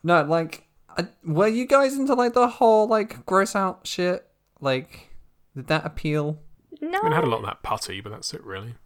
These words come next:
Speaker 2: I think I
Speaker 3: I mean
Speaker 2: was more bothered by the embarrassment of, like, "Dunk 'em in the g-, the gunge," you know.
Speaker 3: Mm. And, do you know, it doesn't matter if we weren't then. We are now playing out <laughs> those feelings
Speaker 2: Yep.
Speaker 3: now.
Speaker 2: Yep. Mm-hmm.
Speaker 3: Because it,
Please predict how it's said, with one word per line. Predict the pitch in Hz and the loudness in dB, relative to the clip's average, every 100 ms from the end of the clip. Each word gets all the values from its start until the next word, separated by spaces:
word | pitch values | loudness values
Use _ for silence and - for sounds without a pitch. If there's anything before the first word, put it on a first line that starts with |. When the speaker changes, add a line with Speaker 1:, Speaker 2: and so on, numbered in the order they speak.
| _ _ - | _ _ -6
Speaker 2:
I | 269 | -6
think | 381 392 - | -4 -6 -2
I | 269 | 0
Speaker 3:
I | 269 | 2
mean | - | 2
Speaker 2:
was | |
more | 262 269 254 | 2 0 2
bothered | 240 220 208 | 2 0 -2
by | 220 | -2
the | 202 196 | 0 -4
embarrassment | 180 165 202 208 - 180 175 | -4 -2 -2 -2 -8 -12 -12
of, | 190 | -12
like, | 180 180 - _ - 190 - | -10 -12 -14 _ -16 -8 4
"Dunk | 294 330 302 | 4 6 4
'em | 302 | 4
in | 330 | 2
the | 330 | 2
g-, | 254 - 277 254 - | -2 -4 -10 -8 -4
the | 311 | -4
gunge," | - 330 330 330 320 311 311 277 | 2 4 4 4 4 2 0 -2
you | 277 269 226 | -8 -8 -6
know. | 214 214 220 _ _ - | -6 -8 -12 _ _ -10
Speaker 3:
Mm. | 131 131 104 101 _ - _ _ - - | -4 -4 -4 -12 _ -20 _ _ -12 -2
And, | 156 175 | 0 0
do | 214 | 0
you | 202 | 0
know, | |
it | 190 | 0
doesn't | 190 180 | -2 0
matter | 156 - 143 139 - | 0 4 4 2 -2
if | 127 - - | -6 -6 -6
we | 117 | -4
weren't | 117 110 104 101 | -2 -4 -4 -6
then. | 101 87 92 _ _ _ - | -4 -4 -10 _ _ _ -6
We | 120 | -2
are | 120 | -2
now | 131 139 | 0 -2
playing | 135 - 135 127 120 | -2 -2 -2 0 0
out | 120 131 - | 0 -2 -6
<laughs> | - | -2
those | 139 123 123 | 0 2 0
feelings | - 120 113 107 104 - 196 | -2 -2 0 -2 -6 -10 -8
Speaker 2:
Yep. | 208 196 | -6 -4
Speaker 3:
now. | - 180 175 214 | -6 -8 -6 -4
Speaker 2:
Yep. | 202 - _ 214 | -4 -6 _ -10
Mm-hmm. | 202 208 208 _ _ _ | -8 -8 -10 _ _ _
Speaker 3:
Because | - 135 131 - | -6 0 0 -2
it, | - | -8